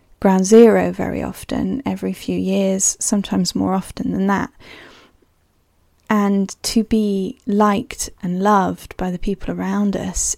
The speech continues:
is absolutely connected to safety. So we work for it, and we can often get very good at it.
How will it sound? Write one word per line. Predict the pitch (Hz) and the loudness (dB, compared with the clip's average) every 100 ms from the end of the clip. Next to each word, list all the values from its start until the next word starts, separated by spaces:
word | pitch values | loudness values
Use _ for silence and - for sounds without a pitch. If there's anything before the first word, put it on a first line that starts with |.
| - | -6
is | 185 185 180 - - - _ _ _ _ _ - | -4 -4 -4 -8 -10 -14 _ _ _ _ _ -6
absolutely | 226 - 208 190 - 196 | -4 -4 -4 -4 -4 -8
connected | - 190 - 196 | -8 -10 -8 -10
to | - | -8
safety. | - 185 185 - - - | -8 -8 -8 -12 -14 -8
So | - - 190 190 - - - - - | -4 -2 -2 -4 -8 -20 -20 -20 -2
we | 202 | 2
work | 196 190 - - | 2 2 0 -2
for | - | -4
it, | - - - - - | -4 -8 -20 -20 -2
and | 202 214 | 4 4
we | |
can | 247 233 | 6 8
often | 254 - 269 | 6 6 4
get | 214 - | 4 2
very | 190 180 175 | -4 -6 -6
good | - 214 | -4 -4
at | 285 - | -4 -6
it. | - | -10